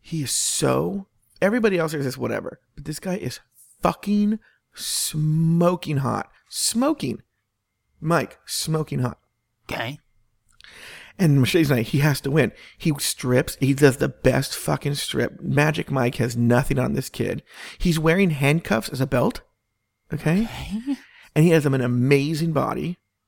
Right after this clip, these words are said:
Speaker 1: Okay? And Mercedes and I are in love with him. Okay? And he doesn't win, though. Like, some gross guy won. So afterwards, we go up to him and we're like, "Look, we think you should have won."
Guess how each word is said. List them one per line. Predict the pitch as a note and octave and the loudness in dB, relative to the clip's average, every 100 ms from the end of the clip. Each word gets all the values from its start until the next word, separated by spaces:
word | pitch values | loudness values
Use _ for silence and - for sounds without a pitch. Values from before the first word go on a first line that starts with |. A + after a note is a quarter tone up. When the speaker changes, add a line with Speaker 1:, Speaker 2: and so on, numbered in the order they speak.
| - | -12
Speaker 1:
Okay? | C3 C3 D3+ F3+ _ _ _ _ - | -8 -6 -6 -8 _ _ _ _ 0
And | C#3+ | 2
Mercedes | C#3 - D#3+ F#3 E3 | 2 0 -2 -2 0
and | C#3 | 0
I | B2+ - | 0 -2
are | B2 - - | -4 -6 2
in | C#3+ C3+ C#3 - - | 4 4 2 -2 -6
love | - A#2+ A#2 A#2+ | -2 0 0 -2
with | - - | -8 -8
him. | B2 - _ - | -10 -12 _ -10
Okay? | - A#2+ C3 E3+ _ _ _ _ - - - - _ - | -4 0 0 -2 _ _ _ _ -20 -20 -20 -20 _ -2
And | D3+ D3 D3 C3 C3 - - | 2 4 4 2 -2 -8 -10
he | - | -2
doesn't | D#3+ F3 D#3+ | 2 2 2
win, | F3 F#4 | 2 2
though. | F#3+ B2+ - - | 2 0 -4 -8
Like, | - D3 | -6 -2
some | G3+ | -2
gross | D3 D3 A#3 - | 6 6 6 2
guy | C3+ B2 | 2 2
won. | E3 B3+ - - - _ _ _ _ - _ - | 2 2 0 -2 -6 _ _ _ _ -20 _ -8
So | - E3 - | 6 6 6
afterwards, | E3 C#4 - G#3+ C#3 A#2+ A#2 | 2 0 0 2 4 4 2
we | B2+ | 2
go | B2 D3 | 4 4
up | A#2+ - | 4 0
to | |
him | C3 | -4
and | B2 | -2
we're | A#2 | -4
like, | B2+ | 0
"Look, | B2 - - - | 0 0 -8 -8
we | D3+ | -2
think | G#3 - | -2 0
you | C#3+ | 0
should | - | 2
have | B2 B2+ | 2 0
won." | A#2 A#2 - C#3+ | -2 -2 -4 -8